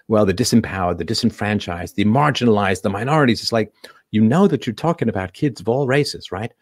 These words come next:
The kids have the least voice. They have the least power. They're not there by choice.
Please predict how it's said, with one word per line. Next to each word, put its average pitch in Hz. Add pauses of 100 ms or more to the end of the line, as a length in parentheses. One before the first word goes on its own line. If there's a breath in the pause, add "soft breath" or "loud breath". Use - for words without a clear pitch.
(300 soft breath)
The 117
kids 156
have 127
the 104
least 127
voice. 143
They 98
have 104
the 104
least 110
power. 113
They're 90
not 113
there 104
by 90
choice. -